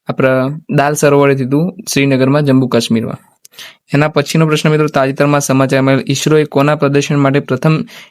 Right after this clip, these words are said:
ઇન્ટિગ્રેટેડ એર ડ્રોપ ટેસ્ટ સફળતાપૂર્વક પૂર્ણ કર્યું હતું? પેરાશૂટ આધારિત ડિસેબલ સિસ્ટમ, જે ગગનયાન મિશનનું આધારિત છે. આપણો છેલ્લો પ્રશ્ન મિત્રો,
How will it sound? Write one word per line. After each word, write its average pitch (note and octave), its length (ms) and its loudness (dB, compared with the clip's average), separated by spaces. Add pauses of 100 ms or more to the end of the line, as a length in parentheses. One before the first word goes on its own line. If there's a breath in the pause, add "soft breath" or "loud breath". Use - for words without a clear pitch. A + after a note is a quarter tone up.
ઇન્ટિગ્રેટેડ D#3+ 720 -2
એર D#3+ 340 -2 (380 soft breath)
ડ્રોપ C#3+ 380 0 (240)
ટેસ્ટ - 360 -2
સફળતાપૂર્વક D3 760 -2
પૂર્ણ C#3+ 200 0
કર્યું C#3 160 2
હતું? C3+ 120 -4
પેરાશૂટ C#3+ 540 0
આધારિત C#3+ 400 -2
ડિસેબલ C#3+ 400 0
સિસ્ટમ, C#3+ 440 -4
જે C#3+ 140 -2
ગગનયાન C#3 500 0 (100)
મિશનનું C#3+ 640 -2
આધારિત B2+ 400 -2
છે. D#3+ 220 -10 (460)
આપણો C#3 180 -2
છેલ્લો E3+ 280 0
પ્રશ્ન C#3 220 -2
મિત્રો, C3+ 320 -2